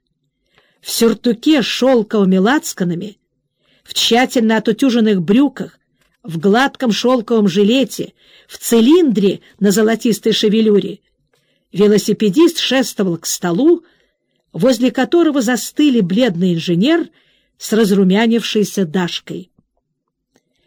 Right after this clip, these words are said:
«И доктор Коровкин здесь!» Неприятно поражённый встречей, доктор хотел было уйти, но столкнулся нос к носу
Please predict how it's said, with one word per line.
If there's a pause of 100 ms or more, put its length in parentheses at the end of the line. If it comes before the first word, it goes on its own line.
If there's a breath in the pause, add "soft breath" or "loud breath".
(340)
«И
доктор
Коровкин
здесь!» (1800)
Неприятно
поражённый
встречей, (1000)
доктор
хотел
было
уйти, (1080)
но
столкнулся
нос
к
носу